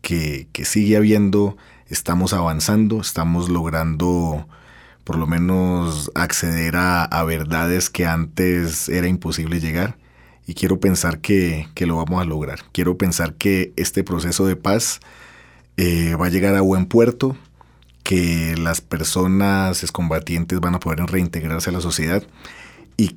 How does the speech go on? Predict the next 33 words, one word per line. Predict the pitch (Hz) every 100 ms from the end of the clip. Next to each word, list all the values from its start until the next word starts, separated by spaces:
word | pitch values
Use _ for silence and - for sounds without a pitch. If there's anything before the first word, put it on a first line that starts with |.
| -
que, | - 101 95 92 90 87 85
mm, | 80 80 73 78 - -
contrario | 101 92 95 101
a |
lo | 113
que | 110
pasó | - - 92
en | 95
muchos | 101 104
procesos | - 82 82 90
de | 85
paz | - 78 78
anteriores | 87 82 82 78 76 80
en | 82
donde | 78 76 71 71
fueron | - 82 82 85
asesinados | 78 80 78 76 78 80 82 82 - - -
muchos | 87 87 85 87
de | 85
los | 78 -
excombatientes, | - - 78 78 82 82 98 90
esta | - 80
vez | 82 80 - - - - - - -
van | 85 85
a | 85
poder, | 82 78 76 76 -
eh, | 87 78
formar | - 73 73 78
parte | - 87 78 87
de | 85 78
la | 78
vida | 80 82 82 85 82
social | - 76 - 80 80